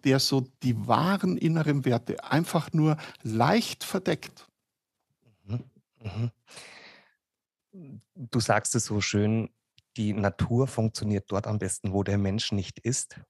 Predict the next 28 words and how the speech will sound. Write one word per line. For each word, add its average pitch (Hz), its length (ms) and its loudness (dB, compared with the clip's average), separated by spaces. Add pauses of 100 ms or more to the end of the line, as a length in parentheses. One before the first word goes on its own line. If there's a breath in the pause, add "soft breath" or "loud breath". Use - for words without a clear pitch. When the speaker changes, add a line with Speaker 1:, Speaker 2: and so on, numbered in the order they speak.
(600)
Speaker 2:
Also 98 240 -2
das 92 160 -6
ist 95 80 -10
ja 98 80 -2
eine 90 80 -2
sehr 95 140 0
Speaker 1:
Mhm. - 40 -12
Speaker 2:
kraftvolle 95 640 -2
Aussage, 110 600 0 (580 loud breath)
ähm, 98 260 -2
zeigt - 380 -4
ja 113 140 6
auch, 101 300 2 (260)
dass - 180 -2
der 107 100 0
Mensch 98 260 -2
einen 101 80 -2
sehr 101 140 -2
großen - 360 -4
Einfluss 95 420 -4
auf 92 200 -4
das - 360 -4 (120)
Leid 90 440 -4 (240)
der 107 100 2
Natur 104 520 -2
auch - 180 -4
hat, 143 200 -4
also 90 260 -10